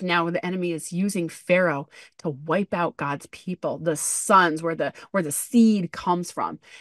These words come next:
and letting them keep daughters. It's actually even politically and s-, sociologically, economically, it's actually a very foolish move for him to do that,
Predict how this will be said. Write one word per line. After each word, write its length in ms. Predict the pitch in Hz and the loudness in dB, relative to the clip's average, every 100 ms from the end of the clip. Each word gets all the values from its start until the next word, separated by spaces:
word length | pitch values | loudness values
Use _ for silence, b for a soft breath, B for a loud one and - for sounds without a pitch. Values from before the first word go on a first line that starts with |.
| B | B
and 120 | 175 | -4
letting 300 | 175 180 180 | 0 0 0
them 140 | 175 156 | -2 -4
keep 340 | - - 175 | -6 -6 -4
daughters. 340 | 175 156 156 180 | 0 0 0 2
It's 100 | 226 | 2
actually 360 | 240 - 277 | 2 2 0
even 280 | - 202 185 | 2 0 -2
politically 560 | 190 180 180 - 202 190 | 0 2 2 0 -4 -4
and 280 | 160 143 - | -4 -6 -10
s-, 220 | 170 - - _ _ B B | -12 -12 -16 _ _ B B
sociologically, 1160 | - 202 185 190 165 175 196 202 - 196 190 185 B B - | -2 0 2 2 6 6 6 0 -2 -2 -2 -4 B B -4
economically, 760 | 196 185 175 180 185 220 196 | -2 2 2 2 0 -2 0
it's 160 | 202 - | 0 2
actually 360 | 208 269 339 277 | 2 2 2 4
a 60 | |
very 340 | 190 190 196 160 | 4 2 0 -2
foolish 540 | - 208 202 185 - | -4 -2 -2 -4 -4
move 240 | 180 175 | -2 -2
for 100 | - | -2
him 200 | 165 180 170 | -2 -4 -6
to 80 | |
do 200 | 160 165 | -4 -2
that, 300 | 170 202 226 | 2 2 2